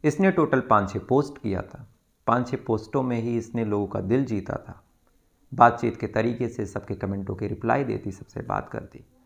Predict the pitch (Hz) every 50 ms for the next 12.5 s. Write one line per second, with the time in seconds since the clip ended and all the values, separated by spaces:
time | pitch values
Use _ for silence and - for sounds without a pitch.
0 | _ _ _ _ _ _ _ - - 139 143 156 160 151 175 190 185 - 151 135
1 | 135 143 139 139 - - - _ - - 123 123 123 - 139 139 143 143 143 139
2 | 139 120 123 107 117 117 117 113 - 120 113 107 110 - - - 120 110 113 110
3 | 113 120 117 117 110 - 98 101 104 - 101 95 101 101 92 - - 104 101 98
4 | 92 92 95 95 98 - - - 110 - - 110 107 - - 110 113 - _ _
5 | _ _ _ _ _ _ _ _ _ _ _ _ - - 156 165 175 190 202 196
6 | 196 185 180 - - 160 156 156 165 165 165 - - - 123 - - - 131 127
7 | - 131 139 143 143 135 127 - - 123 139 - _ _ _ _ _ _ _ _
8 | _ _ _ _ - 131 147 160 151 175 196 180 - 180 156 156 160 147 151 147
9 | 143 131 127 123 127 127 170 156 - - 147 123 120 - 127 113 110 110 110 -
10 | - 123 113 98 95 - - 95 92 92 - - - - 123 - - 101 95 -
11 | - 95 107 101 95 98 - 110 - - 110 110 110 - 123 117 110 101 98 -
12 | - 107 98 98 101 95 95 92 92